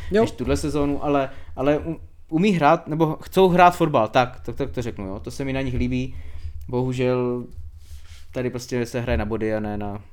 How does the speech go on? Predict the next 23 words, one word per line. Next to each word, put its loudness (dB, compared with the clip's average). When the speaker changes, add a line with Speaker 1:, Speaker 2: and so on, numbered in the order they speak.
Speaker 2:
na, -8
na -4
krásu, -4
no. -8
Speaker 1:
Tak. -6
No, 2
vypadá 6
to 0
na 0
padáčka. -2
Speaker 2:
Hmm. -4
Speaker 1:
Uvidíme 0
příští -6
týden, 0
tam -4
se -8
to -2
rozsekne, -6
docela -8
se -10
na -8
to -10
těším. -10